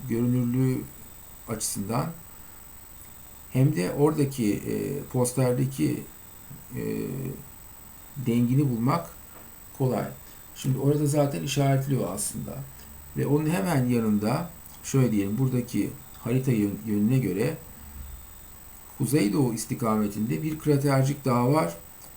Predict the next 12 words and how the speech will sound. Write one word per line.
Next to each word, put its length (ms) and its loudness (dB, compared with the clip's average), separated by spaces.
ve 80 -2
onun 320 4
da 300 -2
oradaki 400 0
posterdeki 840 0
görünürlüğü 680 2
bir 180 -2
beyaz 380 4
lekecik 400 2
olarak 420 0
gözde 320 2
seçilebilir 800 -2